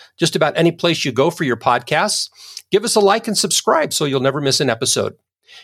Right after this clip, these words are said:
In addition, you can find our episodes on our Facebook page, Ashto Psychop,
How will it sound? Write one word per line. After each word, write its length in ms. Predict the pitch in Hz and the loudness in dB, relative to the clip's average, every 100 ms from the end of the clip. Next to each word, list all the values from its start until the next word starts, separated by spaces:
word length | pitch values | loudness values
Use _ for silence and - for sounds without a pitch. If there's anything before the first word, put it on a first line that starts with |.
| - | -2
In 140 | 175 | 0
addition, 580 | 175 - 262 - 170 139 | 0 0 0 2 0 -2
you 140 | - 156 | -6 -4
can 140 | 185 | -2
find 280 | 165 185 202 | 0 0 2
our 100 | 208 | 2
episodes 540 | 180 180 - 175 190 | 0 -2 0 2 2
on 100 | 160 | 2
our 140 | 113 110 | 2 2
Facebook 440 | 180 185 196 190 | 0 0 0 -2
page, 440 | - 123 143 - - _ - | 0 0 -2 -6 -12 _ -6
Ashto 400 | 120 127 - 151 | -4 -4 -4 -4
Psychop, 580 | 123 - 170 - 170 214 | -4 -2 -2 0 0 -2